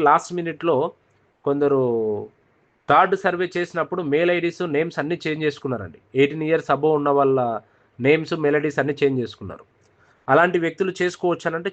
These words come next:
చేసుకోవచ్చండి, రిజిస్ట్రేషన్స్ అయితే అవుతున్నాయి. ఓకేనా, మరి వాళ్ళే వర్క్ చేస్తారా లేకుంటే మీరే వర్క్ చేస్తారా, అంటే చేంజ్ చేసిన నేమ్ వాళ్ళు వర్క్ చేస్తారా లేకుంటే మీరే వర్క్ చేస్తారా అనేది మీ చాయిస్. కానీ ఒక నేము ఒక కేవైసీ మాత్రమే పెట్టడానికి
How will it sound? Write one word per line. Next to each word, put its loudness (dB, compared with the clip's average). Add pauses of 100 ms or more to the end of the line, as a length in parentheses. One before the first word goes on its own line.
చేసుకోవచ్చండి, -4
రిజిస్ట్రేషన్స్ -6
అయితే -2
అవుతున్నాయి. -2 (640)
ఓకేనా, 0 (280)
మరి 4
వాళ్ళే 4
వర్క్ 2
చేస్తారా 0
లేకుంటే -2
మీరే 0
వర్క్ -2
చేస్తారా, 0 (560)
అంటే -2 (140)
చేంజ్ 0
చేసిన -2
నేమ్ 2
వాళ్ళు 4
వర్క్ 0
చేస్తారా 2
లేకుంటే -2
మీరే 2
వర్క్ 0
చేస్తారా 0
అనేది -2
మీ 0 (100)
చాయిస్. 0 (1080)
కానీ 4 (880)
ఒక 4 (100)
నేము 2 (440)
ఒక 0 (100)
కేవైసీ 2 (140)
మాత్రమే 0 (120)
పెట్టడానికి 0